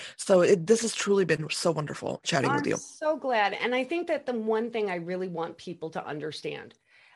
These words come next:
Speaker 2: um, is that being that there's such,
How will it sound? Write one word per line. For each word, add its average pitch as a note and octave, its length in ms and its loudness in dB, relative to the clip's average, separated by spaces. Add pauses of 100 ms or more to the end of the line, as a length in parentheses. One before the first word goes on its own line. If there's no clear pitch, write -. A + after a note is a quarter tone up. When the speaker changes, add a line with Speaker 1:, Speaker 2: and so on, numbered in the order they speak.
(120)
Speaker 2:
um, C#3+ 380 -4 (920)
is G3 220 0
that F3 280 0 (480)
being D#4 400 -2
that A#3 240 0
there's G3 260 -4
such, E3+ 380 -4